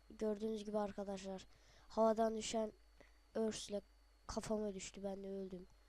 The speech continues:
Yani böyle tuzaklar çıkabiliyor. Orada blok olsaydı kafamın üstüne koyardım ama. E, görün diye yaptım.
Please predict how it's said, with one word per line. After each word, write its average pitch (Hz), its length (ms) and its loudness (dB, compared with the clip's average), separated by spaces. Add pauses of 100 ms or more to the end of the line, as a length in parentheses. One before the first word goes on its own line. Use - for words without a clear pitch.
(1000)
Yani 208 200 -4
böyle 214 200 0
tuzaklar 220 560 -2
çıkabiliyor. 208 720 -4 (880)
Orada 214 320 0
blok 226 240 4
olsaydı 226 360 2
kafamın 220 420 -4
üstüne 220 320 -6
koyardım 233 440 -4
ama. 190 240 -6 (1120)
E, 226 100 -6
görün 202 460 -4
diye 202 200 -4
yaptım. 180 420 -10